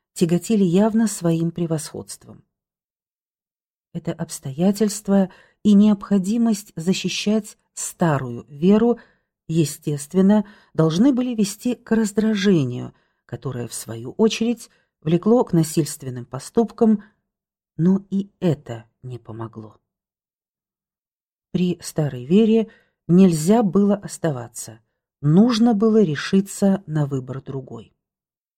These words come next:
Последнее обстоятельство, то есть выбор веры, есть особенность русской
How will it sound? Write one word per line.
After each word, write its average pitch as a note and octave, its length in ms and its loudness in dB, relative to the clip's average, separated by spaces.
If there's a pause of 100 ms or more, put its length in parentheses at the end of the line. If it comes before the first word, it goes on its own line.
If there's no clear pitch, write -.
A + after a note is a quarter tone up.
(440)
Последнее C4 560 0
обстоятельство, B2+ 1080 -4 (560)
то G3 160 4
есть A3+ 440 -2
выбор E3 640 0
веры, B2+ 480 -10 (600)
есть D3 460 -6 (140)
особенность F#3 920 0
русской C#3+ 500 -10